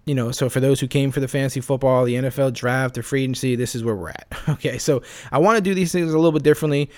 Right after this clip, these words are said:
You know, you know how I am, man. I wanna throw things at you a little differently. So what I wanna do is I'm gonna name some rookies. Maybe I'll name five or six of them, whatever. Um,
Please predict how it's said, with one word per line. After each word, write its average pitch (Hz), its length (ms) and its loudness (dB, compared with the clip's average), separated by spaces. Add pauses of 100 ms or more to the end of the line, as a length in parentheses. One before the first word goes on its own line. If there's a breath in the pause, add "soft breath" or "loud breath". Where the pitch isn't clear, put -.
(180 loud breath)
You 151 100 0
know, 151 240 4
you 156 100 -2
know 147 60 0
how 135 160 2
I 123 60 -2
am, 110 180 -2
man. 110 120 -4
I 113 40 -4
wanna 120 180 -4
throw 123 160 -4
things 123 200 -4
at 120 140 -4
you 120 60 -4
a - 20 -4
little 120 120 -4
differently. 110 300 -6
So 135 120 -4
what 156 120 6
I 170 40 6
wanna 165 220 4
do 139 160 2
is 117 260 -2 (680 soft breath)
I'm 143 80 -2
gonna 180 160 4
name 156 300 4
some 135 200 0
rookies. 123 500 -2 (180)
Maybe 135 200 -2
I'll 131 60 0
name 123 160 -2
five 120 220 0
or 123 60 -2
six - 240 -6
of 107 80 -6
them, 113 140 -4
whatever. 107 400 -6 (340 loud breath)
Um, 117 240 -2